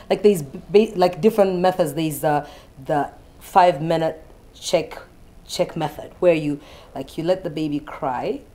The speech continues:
but for five minutes. If they don't stop,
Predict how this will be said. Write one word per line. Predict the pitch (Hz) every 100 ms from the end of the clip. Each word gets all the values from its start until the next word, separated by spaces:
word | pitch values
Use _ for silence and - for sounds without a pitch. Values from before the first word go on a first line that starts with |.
| - - 131
but | -
for | - 139
five | 160 147 131
minutes. | 120 147 240 - - - -
If | -
they | 151
don't | 156 165
stop, | 151 - 147 -